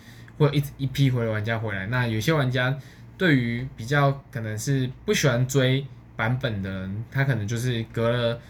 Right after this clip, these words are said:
三五个月或是，呃，更久的时间再回来，一回来你就会玩到很多很多的内容，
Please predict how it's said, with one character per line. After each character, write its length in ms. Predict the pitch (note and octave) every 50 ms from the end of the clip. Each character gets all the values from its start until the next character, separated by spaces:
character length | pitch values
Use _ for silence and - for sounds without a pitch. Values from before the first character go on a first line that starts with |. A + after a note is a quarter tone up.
| - - -
三 280 | - - D3+ D3 D#3+ D#3+
五 120 | C#3 A2
个 100 | A2 A2
月 260 | A#2 B2+ C3 B2+ A#2
或 140 | A2 B2 B2+
是， 400 | B2 B2 B2+ B2 B2 A#2+ A#2 - - - - - - - - -
呃， 260 | - A2+ G#2 G#2 G#2 G2+ - - - -
更 160 | - F3+ D3
久 160 | C#3 B2 A2+
的 80 | G#2+ A2
时 160 | - - A2+
间 140 | A#2 B2+ B2+
再 100 | C#3 B2+
回 180 | - A#2 G#2+
来， 80 | G#2 A#2
一 80 | F3
回 160 | F3+ - C#3 B2
来 140 | A#2+ A#2
你 80 | A2+ G#2
就 60 | A2+
会 60 | B2 C3
玩 180 | A#2+ A2 A2
到 80 | A#2 B2
很 140 | A#2+ C3+ A2+
多 100 | B2+ C#3+
很 100 | C#3+ A#2+
多 140 | A#2 A#2+ A#2+
的 60 | A2+
内 220 | A#2 C3+ C3+ B2+ G#2+
容， 200 | G2 F#2+ F#2+